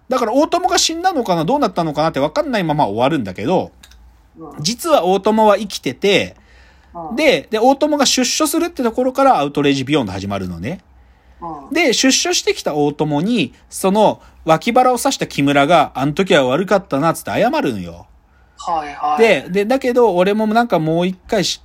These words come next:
Speaker 1: もう一度花咲かせてえから、その、大須-、関西にある花火師会っていうね、これ明らかにあるヤクザのことを指してるけど、花火師会っていう一番でかいヤクザ組織のやつが、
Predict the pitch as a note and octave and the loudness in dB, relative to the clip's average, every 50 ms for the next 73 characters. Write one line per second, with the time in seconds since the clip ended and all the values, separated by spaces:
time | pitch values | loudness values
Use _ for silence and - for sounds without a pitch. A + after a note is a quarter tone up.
0 | _ - C#3 C#3 C#3 C#3 C3 C#3 E3+ F#3+ A3 A#3+ B3 G#3+ - A#3 A#3 C#4 B3+ G#3+ | _ -8 -4 -2 -2 -2 0 0 0 2 2 2 2 2 0 2 4 4 4 4
1 | - D#3 D#3 F#3 F#3 - D#3 C#3+ - D3+ C#3+ - D#3+ D#3 - G3+ F#3 D#3+ C#3 - | 2 0 -2 -2 -2 -2 -2 -2 -2 -2 -2 -2 -4 -2 0 2 2 2 2 0
2 | A2+ A2+ D#3 F3+ F3 C#3+ G2 F2 - _ _ _ - - - _ _ _ _ - | -2 0 4 4 4 4 2 0 -6 _ _ _ -20 -20 -20 _ _ _ _ -8
3 | - F3+ F#3 A3 A3 E3+ A#2+ - - _ _ _ _ _ _ _ _ _ A#3 B3+ | -4 0 2 4 4 4 2 -2 -8 _ _ _ _ _ _ _ _ _ 0 2
4 | D4 D#4+ E4+ E4 - - _ _ _ _ - E3+ F#3+ G3+ G3 - - - F4+ G4+ | 2 2 2 -2 -4 -8 _ _ _ _ -12 -8 -8 -8 -6 -2 0 2 2 2
5 | G#4 F4 - - E3 C3+ A#2+ A2+ G#2+ G#2+ G#2 G#2+ A#2 A2+ G#2 F#2 F2+ - _ _ | 2 -2 -2 -2 -2 -2 -2 -4 -4 -4 -2 -2 -2 -2 -2 -2 -4 -10 _ _
6 | _ _ _ - - - A3+ C#4+ E4 E4 C#4+ D#4+ D#4+ D#4+ - - - - - F3+ | _ _ _ -6 -2 2 4 4 4 4 2 0 -2 -2 -2 -4 -4 -4 -4 -4
7 | C3 G#2 F#2 - _ - F2+ F#2+ G2+ F#2+ F2+ F2+ E2+ - - G2+ F#2+ - - C3 | -4 -6 -8 -12 _ -14 -14 -12 -12 -12 -14 -16 -16 -14 -14 -14 -14 -14 -14 -14
8 | - G3+ - F#3 - B2+ A#2 A#2+ B2 A#2+ A2+ G#2+ - - - - - - - A#2 | -10 -8 -8 -6 -6 -6 -6 -4 -4 -4 -4 -4 -6 -8 -16 -20 -20 -16 -14 -14
9 | A2+ - A#2 - - A2+ G2 G2+ F#2+ - G#2+ - - B2+ A2+ - - _ - - | -12 -10 -10 -10 -8 -10 -10 -10 -10 -12 -12 -8 -6 -6 -6 -6 -8 _ -8 -6
10 | B2+ A2+ - - A2+ G#2+ G2 - G#2 A#2 A2 - - - - - - - A3 A#3+ | -4 -4 -4 -6 -6 -8 -6 -6 -6 -6 -6 -8 -10 -16 -16 -8 -4 0 2 4
11 | D4+ E4+ E4+ F4+ F4+ - - - - - - F#4+ F#3 E3 - - C3 B2 B2 - | 4 4 4 2 0 0 0 -2 -4 -6 -6 -6 -6 -6 -4 -4 -2 -2 -2 -2
12 | - - D4 C#4 D#4 D#4 D#4 D4 C#4 C#4 C#4 C#4+ C#4 B3+ G3 D#3+ D3 D#3 D#3 D3+ | -2 -2 0 0 0 0 0 -2 -4 -4 -2 -2 -2 0 -2 -2 -4 -6 -8 -6
13 | - F#3+ F#3 - - - E3 G3 A#3+ A3+ F#3+ F#3 F3+ - D3 C#3 D3 A#3 D4 C#4+ | -6 -6 -6 -8 -8 -8 -6 -4 -2 0 0 0 -2 -4 -6 -6 -2 0 0 2
14 | F3+ A#2 - | 0 0 -2